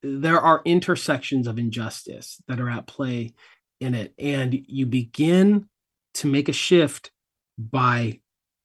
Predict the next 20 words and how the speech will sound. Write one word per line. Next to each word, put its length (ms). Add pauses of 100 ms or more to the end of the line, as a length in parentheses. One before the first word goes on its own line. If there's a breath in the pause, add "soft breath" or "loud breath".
(360)
addressing 560
those 240
injustices, 880 (880)
by 240
naming 480
them. 340 (920)
And 180
you, 180
you 200
have 220
to 100
confess 640 (120)
that 360 (560)
you're 260
not 340
going 340
to 180
escape 500
its 180
existence. 800